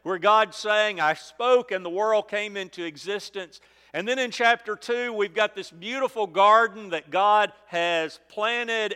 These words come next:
and he's put the man in it, and he's created the woman to, to be his, his ally there in the garden to carry out the work of humanity.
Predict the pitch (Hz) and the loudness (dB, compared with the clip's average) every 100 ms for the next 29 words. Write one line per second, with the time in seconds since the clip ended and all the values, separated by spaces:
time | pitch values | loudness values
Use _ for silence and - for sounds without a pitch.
0 | - 170 160 160 - - 175 170 - 147 | -6 -8 -8 -12 -14 -4 -2 -2 -6 -8
1 | 175 226 233 220 214 214 208 185 _ - | -4 -2 -2 -2 -4 -4 -4 -6 _ -8
2 | 160 180 - 170 180 170 143 123 131 220 | -6 -8 -10 -8 -6 -6 -8 -10 -2 0
3 | 247 240 220 196 _ - 165 151 - 156 | 0 -2 -6 -8 _ -6 -6 -6 -8 -12
4 | 135 185 226 208 208 202 180 - 151 165 | -8 -6 -4 -2 0 -2 -6 -10 -10 -10
5 | - 165 208 233 220 220 214 185 202 214 | -2 4 4 6 6 6 4 0 -2 0
6 | 208 202 175 156 180 196 196 180 156 - | -2 -4 -4 2 6 6 4 -2 -12 -8
7 | 202 196 185 190 185 170 160 185 185 151 | -6 -2 0 0 0 -6 -4 -4 -4 -12
8 | - 156 156 165 165 135 120 | -16 -12 -8 -8 -10 -14 -20